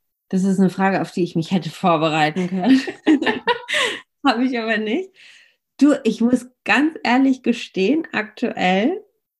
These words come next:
ist es, sind es wirklich so richtige,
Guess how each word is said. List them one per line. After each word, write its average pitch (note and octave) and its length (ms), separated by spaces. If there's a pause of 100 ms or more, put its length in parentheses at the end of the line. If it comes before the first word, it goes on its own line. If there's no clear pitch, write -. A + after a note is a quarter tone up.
(140)
ist A#3 260
es, A#3 300 (140)
sind A#3 220
es A#3 180
wirklich A#3 420
so G#3 100
richtige, G#3+ 840